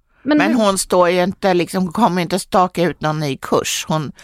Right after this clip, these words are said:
Speaker 2: trampar på, är väldigt låg, med väldigt få knop, eh,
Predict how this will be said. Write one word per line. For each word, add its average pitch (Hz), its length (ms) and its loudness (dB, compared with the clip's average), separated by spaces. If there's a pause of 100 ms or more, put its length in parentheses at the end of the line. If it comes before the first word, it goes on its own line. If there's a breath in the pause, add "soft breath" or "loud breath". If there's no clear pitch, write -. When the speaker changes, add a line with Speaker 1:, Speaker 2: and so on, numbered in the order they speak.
(140 loud breath)
Speaker 2:
trampar 170 400 -2
på, 165 320 2
är 151 120 2
väldigt 151 680 -2
låg, 127 440 -2
med 151 360 -4
väldigt 170 380 -4
få 135 200 -2
knop, - 480 -6 (640 soft breath)
eh, 123 380 0